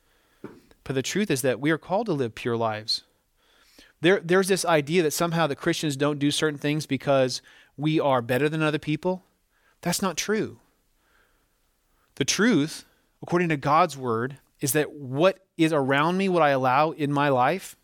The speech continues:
the movies I watch, the music I listen to, the things that I do for fun, that affects my heart. It affects my soul. It changes the culture of my life. And so Christians don't do certain things not because they're better than other people, but they do them because, they don't do them because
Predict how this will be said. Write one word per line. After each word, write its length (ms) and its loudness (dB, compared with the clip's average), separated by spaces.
the 80 -14
movies 380 0
I 80 4
watch, 380 2
the 80 -16
music 340 -2
I 60 2
listen 340 -2
to, 320 -2
the 100 -8
things 320 -2
that 100 2
I 120 4
do 240 0
for 160 -2
fun, 400 -2
that 100 -2
affects 320 -4
my 140 0
heart. 340 0
It 80 -6
affects 280 -2
my 120 2
soul. 480 4
It 80 -6
changes 320 0
the 80 -2
culture 400 -2
of 80 -6
my 140 0
life. 500 -4
And 140 -4
so 240 2
Christians 360 0
don't 220 0
do 140 2
certain 280 0
things 240 -2
not 160 0
because 240 -2
they're 120 -2
better 240 0
than 100 0
other 160 -2
people, 320 -4
but 80 -10
they 80 -2
do 160 -2
them 140 -2
because, 480 0
they 60 -4
don't 180 0
do 100 2
them 100 -2
because 400 -2